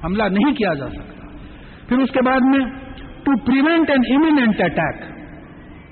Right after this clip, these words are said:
یعنی کوئی حملہ ہونے والا ہے، جیسا جنگ بدر، جنگ احد، معلوم ہو رہا تھا کہ حملہ ہونے والا ہے، تو اس وقت جنگ کی جاتی ہے۔ "Forms part of the defensive war"، یعنی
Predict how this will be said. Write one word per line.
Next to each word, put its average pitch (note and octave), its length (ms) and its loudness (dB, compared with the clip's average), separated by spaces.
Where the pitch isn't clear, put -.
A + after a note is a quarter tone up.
یعنی A3 220 2
کوئی A3+ 200 0
حملہ A#3 300 4
ہونے B3+ 300 4
والا G#3 360 2
ہے، A#2+ 80 -8
جیسا F3+ 240 -2
جنگ F#3 300 0
بدر، F3 320 0
جنگ E3+ 260 -2
احد، F#3 580 -2
معلوم B3 340 2
ہو A3+ 40 2
رہا A3+ 100 2
تھا G#3 160 -2
کہ G3+ 120 -6
حملہ F#3+ 240 -2
ہونے F3+ 300 -2
والا D#3 300 0
ہے، A#3 100 2
تو - 400 -4
اس D#4+ 200 0
وقت B3+ 200 2
جنگ A3 140 4
کی G#3 200 0
جاتی E3 360 0
ہے۔ C4+ 60 2
"Forms D4+ 480 2
part C#4+ 360 2
of C4+ 140 2
the C#4+ 80 4
defensive B3 680 2
war"، F3 140 2
یعنی B3 180 2